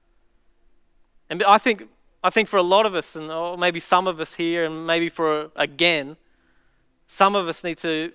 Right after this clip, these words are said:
make this decision to say yes to carrying Christ and allowing his transformational work to, well, to take part in our life.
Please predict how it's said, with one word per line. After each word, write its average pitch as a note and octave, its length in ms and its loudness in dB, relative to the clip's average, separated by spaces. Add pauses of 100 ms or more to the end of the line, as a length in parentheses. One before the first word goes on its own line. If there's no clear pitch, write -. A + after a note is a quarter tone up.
make E3+ 300 -2
this D#3+ 140 -10
decision F#3 400 -4
to - 120 -14
say E3 220 -2
yes D#3+ 600 -6 (460)
to - 100 -10
carrying F3+ 400 0
Christ - 640 -4 (640)
and D#3+ 100 0
allowing E3 560 4
his E3+ 300 -4
transformational D#3+ 840 -6
work D3+ 400 -2 (920)
to, E3+ 120 -10
well, D#3+ 140 -8
to - 120 -18
take D#3+ 240 -4
part D#3+ 280 2
in D#3 100 -4
our C#3+ 140 0
life. C#3+ 360 -2